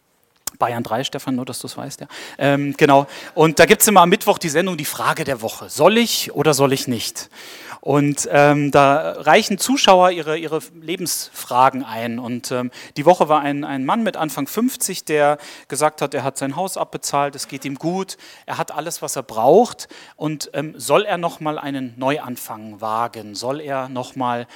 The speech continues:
irgendwas Neues machen? Und ein Anrufer oder einer, der eine WhatsApp, glaub ich, geschrieben hat, hat dann gesagt, "Du hast dir die Frage eigentlich schon beantwortet", ne? Und das fand ich sehr,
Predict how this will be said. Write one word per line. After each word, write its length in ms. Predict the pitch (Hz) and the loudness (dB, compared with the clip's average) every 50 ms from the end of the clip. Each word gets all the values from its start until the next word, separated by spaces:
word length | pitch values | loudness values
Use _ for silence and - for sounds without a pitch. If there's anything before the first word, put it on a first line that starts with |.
| - - - _ - | -20 -20 -20 _ -16
irgendwas 360 | 120 123 143 123 120 - - | -14 -14 -14 -14 -14 -14 -12
Neues 380 | 131 127 135 143 139 120 - - | -8 -6 -4 -4 -4 -4 -4 -6
machen? 320 | 110 98 - - 104 107 | -8 -8 -8 -10 -12 -12
Und 200 | 120 117 110 - - - - - - - | -12 -12 -14 -14 -18 -20 -20 -20 -20 -10
ein 180 | - 135 139 160 | -8 -6 -4 -4
Anrufer 500 | 151 160 165 175 196 - - 175 156 139 | -4 -4 -2 -4 -4 0 2 2 2 2
oder 180 | 143 139 131 | 2 0 -2
einer, 380 | 131 123 127 123 123 120 117 - _ - | -4 -4 -6 -8 -10 -12 -14 -16 _ -14
der 60 | 120 | -12
eine 140 | 117 117 107 | -12 -10 -10
WhatsApp, 320 | 120 - - 156 - _ | -12 -12 -12 -14 -14 _
glaub 200 | - 143 135 135 | -4 -2 -2 -2
ich, 80 | 131 - | -4 -8
geschrieben 420 | - 131 - - 156 151 147 147 | -8 -8 -8 -8 -8 -6 -4 -4
hat, 160 | 139 143 - | -4 -4 -4
hat 120 | 156 131 147 | -6 -6 -6
dann 100 | 135 139 | -4 -4
gesagt, 300 | 135 127 131 135 131 _ _ - | -4 -4 -4 -6 -6 _ _ -20
"Du 160 | - 135 131 | -14 -10 -8
hast 180 | 147 147 - - | -6 -6 -6 -8
dir 60 | 139 | -8
die 80 | 131 | -10
Frage 380 | 123 - - 139 147 151 - 131 | -12 -6 -2 0 0 0 -2 -4
eigentlich 260 | 127 127 123 127 - | -8 -8 -8 -8 -8
schon 160 | - - 131 | -8 -8 -8
beantwortet", 800 | 127 131 123 127 143 147 - - 120 104 98 98 - 104 - _ | -8 -8 -8 -8 -10 -12 -12 -14 -14 -14 -14 -16 -18 -20 -20 _
ne? 180 | 104 120 147 139 _ _ _ - - - - - - - - _ _ - | -18 -18 -18 -18 _ _ _ -20 -20 -20 -20 -20 -20 -20 -20 _ _ -16
Und 140 | - 131 | -14 -12
das 80 | 147 - | -10 -4
fand 200 | - 170 170 165 | -2 -2 -2 -2
ich 100 | 156 - | -4 -2
sehr, 380 | - 160 151 151 151 143 135 | 0 4 4 4 4 2 0